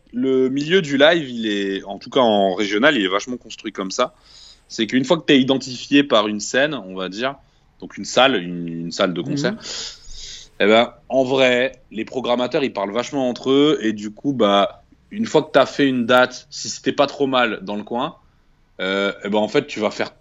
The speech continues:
Speaker 1: toutes les dates de toutes les salles de ta région, en première partie, en support. Parce que, bah, souvent, les programmateurs, ils, en vrai, hein, ils cherchent quelque chose, ils ont besoin de trouver quelque chose, et, euh, et, bah, ils demandent à leurs copains, tu vois, et machin, et trucs.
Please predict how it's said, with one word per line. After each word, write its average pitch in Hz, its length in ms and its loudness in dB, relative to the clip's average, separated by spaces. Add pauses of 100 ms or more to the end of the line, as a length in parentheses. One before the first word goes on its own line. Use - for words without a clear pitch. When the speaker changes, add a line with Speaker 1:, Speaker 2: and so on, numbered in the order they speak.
(160)
Speaker 1:
toutes 151 200 -4
les 131 140 6
dates 127 400 2
de 110 80 -6
toutes 123 240 -8
les 127 80 -2
salles 123 180 2
de 117 80 -4
ta 104 140 -2
région, 95 280 -4 (440)
en 127 400 2
première 120 320 -10
partie, - 320 -14 (180)
en - 80 -20
support. - 380 -20 (280)
Parce - 100 -20
que, 101 260 -2
bah, 87 240 0
souvent, 104 300 -8
les 95 100 -4
programmateurs, 92 640 -2 (420)
ils, 82 480 -8
en 92 140 0
vrai, 98 240 6
hein, 87 160 -2 (280)
ils 87 320 -8
cherchent - 280 -2
quelque - 160 -6
chose, 120 340 2
ils 92 160 -6
ont 95 60 -4
besoin 107 180 -2
de 107 60 2
trouver 98 240 0
quelque 90 180 -2
chose, 120 340 4 (440)
et, 110 260 4
euh, 90 440 0 (400)
et, 101 200 -6
bah, 90 140 -2
ils 104 120 -8
demandent 117 280 0
à 110 40 2
leurs 104 140 -2
copains, 127 340 0
tu 113 120 -10
vois, 110 240 2
et - 20 -2
machin, 101 340 -8
et 104 60 -10
trucs. - 240 -20